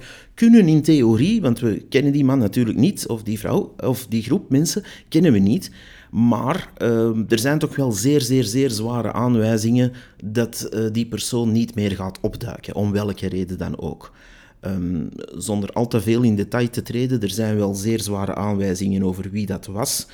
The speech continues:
En de kans dat die man gestorven is, is enorm. Eh, om niet te zeggen quasi zeker. Maar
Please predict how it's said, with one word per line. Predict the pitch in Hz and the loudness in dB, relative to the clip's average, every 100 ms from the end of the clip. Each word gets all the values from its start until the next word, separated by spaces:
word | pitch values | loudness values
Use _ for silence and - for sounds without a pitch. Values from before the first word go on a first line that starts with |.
| - - | -20 -16
En | - 196 | -4 -4
de | |
kans | 190 123 117 | 0 0 0
dat | 104 - | -2 -4
die | 101 | -4
man | 98 104 95 | -2 -2 -4
gestorven | 98 - 123 131 120 117 | -6 -4 -2 0 2 2
is, | 113 113 - - | 0 -2 -2 -4
is | 98 - - - | -6 -6 -8 -4
enorm. | 101 98 - 92 - _ - - - - - | -2 -2 -4 -8 -14 _ -20 -20 -20 -20 -14
Eh, | - 95 92 - | -8 -4 -4 -2
om | 104 | 0
niet | 110 | 0
te | 107 | 0
zeggen | 95 104 98 | -2 -2 -4
quasi | - 101 95 92 92 | -6 -4 -4 -4 -4
zeker. | 95 85 80 - - | -4 -4 -6 -14 -12
Maar | 95 98 | -10 -8